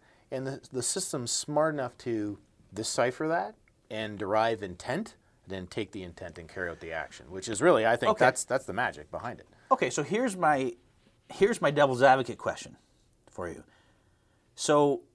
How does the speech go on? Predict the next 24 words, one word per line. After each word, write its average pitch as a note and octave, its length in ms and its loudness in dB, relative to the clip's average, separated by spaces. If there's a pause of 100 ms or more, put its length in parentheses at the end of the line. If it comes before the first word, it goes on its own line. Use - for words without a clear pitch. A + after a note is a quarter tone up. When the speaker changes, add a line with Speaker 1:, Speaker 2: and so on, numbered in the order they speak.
Speaker 2:
when E3 160 0
you C4 80 0
say A3 240 6
that, - 260 -4
totally A3+ 280 2
makes E3 200 -2
sense, - 460 -8 (300)
but B2 280 6 (120)
I'm, F3+ 420 4 (600)
um, G#2 420 -4 (1040)
I'm D#3 140 0
old F3+ 160 8
<laughs> D#3 40 2
enough E3+ 180 10
to D3 100 4
remember A2 580 2 (540)
when A#2 380 0 (280)
there A#2 100 -4
used D3+ 360 0
to F3 60 2
be, B2+ 480 -2 (400)
um, F#2 260 -4
technologies G#2 880 2
that G#2+ 200 -4